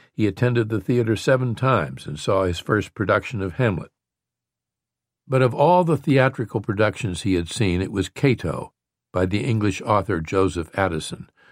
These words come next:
the most popular play of the time, that Washington loved best. One line in particular he was to think of or quote frequently in his role now as commander-in-chief.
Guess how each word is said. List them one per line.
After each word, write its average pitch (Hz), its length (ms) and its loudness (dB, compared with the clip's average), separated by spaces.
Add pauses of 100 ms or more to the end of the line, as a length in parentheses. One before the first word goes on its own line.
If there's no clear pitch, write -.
(140)
the 98 60 -8
most 110 280 -2
popular 104 480 -2
play 95 280 2
of 80 100 -2
the 80 80 -4
time, 82 460 -4 (240)
that 107 120 -2
Washington 104 560 0
loved 82 360 -2
best. - 460 -8 (680)
One 160 220 2
line 156 300 4
in 139 140 2
particular 113 640 -2
he 110 140 0
was 110 200 2
to 110 120 -6
think 139 300 0
of 120 280 2
or 90 160 -4
quote 127 360 0
frequently 101 720 -2
in 101 100 -4
his 90 260 -2
role 104 320 0
now 95 340 0
as - 180 -8
commander-in-chief. 85 1080 -2